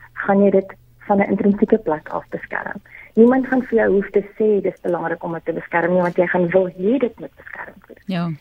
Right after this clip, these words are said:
Speaker 1: En jy gaan wil hê dan moet nog wees.
Speaker 2: Ons gesels oor ekofobie en dit is in hierdie week waar ons ook fokus op klimaatsverandering op 'n wêreldwye vlak.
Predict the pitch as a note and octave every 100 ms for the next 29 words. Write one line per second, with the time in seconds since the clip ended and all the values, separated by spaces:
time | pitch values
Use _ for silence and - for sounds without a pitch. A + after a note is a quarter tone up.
0 | - G#3 G3 A3 A3 G3 F3+ A3 G#3 F#3+
1 | D#3 D#3 - - - _ _ _ _ -
2 | - - - - - A#3 A3 B3 C4+ C4+
3 | B3+ A#3 A#3+ - A3 A3 G3+ C#3+ E3 A#2+
4 | - - D#3+ D#3 D#3 D#3 - - F#3 E3+
5 | C#3 E3 - D3+ D3+ D#3+ E3 - F3 D#3+
6 | - F3+ - F3 D#3 - D#3 - D3+ C#3
7 | C#3 - - F3 E3+ F3 - C3+ C3+ C3
8 | D3 D3+ E3+ D#3 C#3 C#3 - G3 G#3+ -